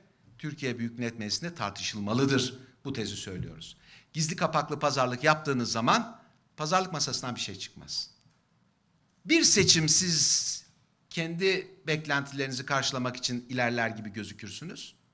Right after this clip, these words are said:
Ama o masada bilin ki, bilin ki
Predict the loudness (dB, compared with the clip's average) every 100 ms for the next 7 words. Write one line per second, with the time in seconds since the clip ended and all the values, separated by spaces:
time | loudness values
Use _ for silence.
0 | _ _ _ _ _ _ _ _ 2 4
1 | 2 -2 -14 _ -4 0 0 0 0 -2
2 | -2 -2 0 0 0 2 2 0 -8 -20
3 | _ _ _ _ 0 2 2 0 -4 -4